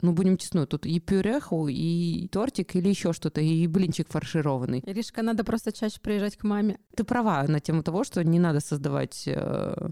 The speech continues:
Speaker 2: Кризис себе.
Speaker 1: Да, да, да, да. То есть все, что хотелось, надо было за весь год и попробовать. Ну или, возможно, это какая-то ресторанная выходка. Ты пошел, и там дегустация вин,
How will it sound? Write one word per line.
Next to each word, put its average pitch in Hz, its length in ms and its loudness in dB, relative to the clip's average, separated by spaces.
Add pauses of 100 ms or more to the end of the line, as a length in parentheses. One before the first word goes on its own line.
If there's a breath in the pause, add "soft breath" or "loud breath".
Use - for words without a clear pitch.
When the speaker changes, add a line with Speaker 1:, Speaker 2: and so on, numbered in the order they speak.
Speaker 2:
Кризис 233 460 0
себе. 202 340 0
Speaker 1:
Да, 180 260 2
да, 160 120 4
да, 160 160 4
да. 151 240 0
То - 100 -2
есть 143 140 -4
все, 196 180 -2
что 196 140 -2
хотелось, 226 480 0
надо 175 200 2
было 147 240 2
за 139 140 0
весь 143 180 0
год 151 360 -2
и 143 260 0
попробовать. - 600 -6 (200)
Ну 202 100 2
или, 214 120 4
возможно, 180 420 2
это 156 160 2
какая-то 147 300 -2
ресторанная 139 720 0
выходка. - 460 -6 (240)
Ты - 80 -8
пошел, 269 560 0
и 185 40 0
там 151 220 0
дегустация 160 600 -4
вин, 190 360 4